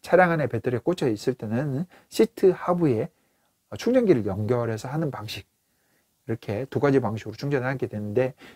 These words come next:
영에서 팔십 프로까지 충전하는데 두 시간 정도가 소요가 된다고 합니다. 일단은 되게 역대급의 전기 스쿠터이니까 굉장히 고성능, 빠른 속도의 가속감을 느껴보고 싶다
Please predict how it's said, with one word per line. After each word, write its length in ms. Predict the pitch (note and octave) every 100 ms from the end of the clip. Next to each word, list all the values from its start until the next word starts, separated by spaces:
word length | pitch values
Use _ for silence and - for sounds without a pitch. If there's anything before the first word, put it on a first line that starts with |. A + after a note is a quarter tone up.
| _ -
영에서 340 | G#2+ B2 A#2
팔십 300 | A#2+ D#3+ -
프로까지 340 | - C#3+ A#2 A2
충전하는데 560 | - C3 B2 A2 G2 _ _ _ -
두 160 | C3
시간 240 | B2+ D#3 C#3+
정도가 300 | A#2 G2+ G#2+
소요가 460 | - C#3+ B2+ G2+ -
된다고 340 | G#2+ G#2 - -
합니다. 280 | C#3+ C3+ - _ - F#3+ F#3 - -
일단은 380 | C#3+ A3+ F#3+ - _
되게 260 | - B2+ C3+ _ -
역대급의 920 | A2 - _ - F3 - - F3 D3+
전기 240 | - A2+ A2
스쿠터이니까 960 | - - - A#2 G#2+ A2 A2+ G2+ D#3 - - - - - _
굉장히 240 | - D#3+ C#3 _ _
고성능, 600 | - C3+ C#3+ F3+ D#3+ A#2 F2+ _ _ _ -
빠른 240 | - C4
속도의 1120 | A3+ - - G#3 G3 D3 G#2+ A#2+ D#3 A#2 D#3+ - _ _ _ _ -
가속감을 540 | - C#3+ F#3+ D3+ A#2
느껴보고 540 | G#2 - E3 D3 C3+
싶다 380 | A2+ - - E2+